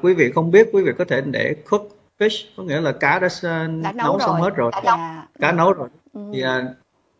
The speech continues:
Speaker 1: Khanh nói thật với quý vị, Khanh kể cho quý vị nghe. Má Khanh nói hồi xưa,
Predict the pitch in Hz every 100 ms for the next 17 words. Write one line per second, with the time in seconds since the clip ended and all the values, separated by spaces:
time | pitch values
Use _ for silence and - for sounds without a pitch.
0 | - 160 175 190 117 139 156 160 143 127
1 | 143 107 - 127 160 131 113 123 123 -
2 | 131 156 185 156 143 156 120 143 135 135